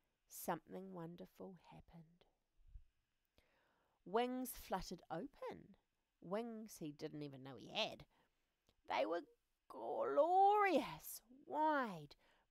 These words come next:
brightly coloured wings with beautiful spots, and they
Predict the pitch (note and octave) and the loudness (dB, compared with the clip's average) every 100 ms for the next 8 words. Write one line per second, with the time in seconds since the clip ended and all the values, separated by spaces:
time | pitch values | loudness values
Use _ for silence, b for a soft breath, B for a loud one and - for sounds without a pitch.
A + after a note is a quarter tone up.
0 | - A#3+ C4 - G#3 - F3 E3 E3 F3 | -6 4 4 4 -2 -10 -10 -10 -6 -6
1 | F3 F3+ - D3+ _ E3+ E3+ E3+ F#3 F3+ | -6 -10 -12 -16 _ -10 -10 -10 -14 -16
2 | - D3+ - _ - _ _ _ _ _ | -14 -14 -14 _ -20 _ _ _ _ _
3 | E3+ D#3+ D#3+ - E3 E3 E3+ F3+ | -10 -8 -12 -8 -6 -6 -8 -10